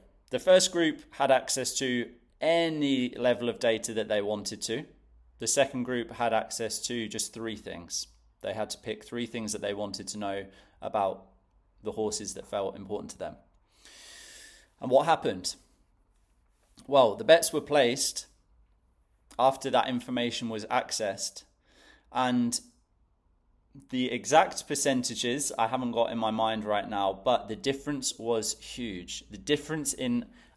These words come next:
accuracy and winning was huge. Now, what's your gut instinct?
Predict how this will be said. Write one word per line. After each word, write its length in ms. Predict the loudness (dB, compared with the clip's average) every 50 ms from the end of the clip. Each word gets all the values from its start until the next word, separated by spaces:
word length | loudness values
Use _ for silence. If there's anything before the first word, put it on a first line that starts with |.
| _ _
accuracy 920 | 4 4 4 4 -2 -4 -4 -2 -2 -2 -2 -2 0 0 0 0 0 -2 -6 -12 -20 -8 -4
and 220 | -2 -2 -2 -2
winning 680 | -2 0 2 4 4 4 2 2 0 0 -2 -4 -6 -10 -16 -20 -20 _ -6
was 280 | -4 -2 -2 -2 -2
huge. 520 | -2 -4 -4 -4 -4 -4 -6 -8 -10 -12 -14 -18 -20 _ _
Now, 140 | 4 4 6
what's 300 | 8 8 6 6 4 2
your 80 | 4
gut 180 | 4 4 4 4
instinct? 680 | 2 0 -2 -4 -2 -2 -4 -4 -6 -10 -16 -18 -20